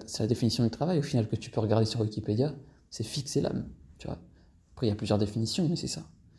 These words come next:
Donc au final, tout se rejoint. Et les gens qui travaillent et qui souffrent et qui disent qu'il faut souffrir pour gagner de l'argent, et cetera,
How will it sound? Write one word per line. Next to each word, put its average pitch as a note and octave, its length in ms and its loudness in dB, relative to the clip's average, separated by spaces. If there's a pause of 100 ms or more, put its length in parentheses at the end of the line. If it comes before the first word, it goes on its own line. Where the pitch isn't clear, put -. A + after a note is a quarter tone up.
(460)
Donc - 140 -10
au - 20 -6
final, B2+ 240 4
tout B2+ 100 0
se - 80 -2
rejoint. A#2+ 340 2 (720)
Et G#2+ 120 4
les A2 120 4
gens B2+ 160 6
qui - 160 -4
travaillent A#2+ 420 4
et G2+ 40 2
qui G#2+ 280 -2
souffrent - 500 -4
et - 80 -10
qui A#2+ 120 -4
disent A#2+ 200 2
qu'il A2+ 140 -4
faut A#2 160 -2
souffrir - 580 -2
pour A2+ 120 -2
gagner A#2 240 4
de A2 40 4
l'argent, A#2+ 240 2
et A2 40 0
cetera, D#3+ 340 -4